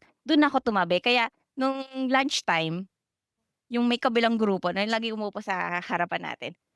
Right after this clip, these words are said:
niyaya talaga nila akong mag-, mag-lunch. Sabi ko, "Ay, hin-, dito ako sasabay dito sa ano, dito sa mas mukhang mabait." So, siya 'yon. Tapos ang sumunod <laughs> ko na na-meet,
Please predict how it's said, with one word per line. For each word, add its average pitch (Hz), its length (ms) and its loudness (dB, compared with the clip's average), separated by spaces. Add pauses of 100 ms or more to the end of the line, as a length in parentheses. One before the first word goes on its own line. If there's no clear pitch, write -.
(140)
niyaya 226 400 4
talaga 202 320 0
nila 180 280 -4
akong 175 200 -10
mag-, 165 320 -10 (320)
mag-lunch. 160 720 -4 (380)
Sabi 190 240 -6
ko, - 100 -8
"Ay, 202 240 -8
hin-, 170 120 -20 (420)
dito 226 200 0
ako 202 100 -2
sasabay 175 440 0
dito 170 200 -10
sa 151 280 -4
ano, 165 120 -18 (380)
dito 220 180 -2
sa 240 120 2
mas - 160 -6
mukhang 185 240 0
mabait." 165 340 0 (1600)
So, 214 120 2 (320)
siya - 200 2
'yon. 170 340 4 (580)
Tapos 202 680 2 (240)
ang 214 120 -10
sumunod 294 320 0
<laughs> - 40 -14
ko 330 120 -4
na 262 160 2
na-meet, 220 480 0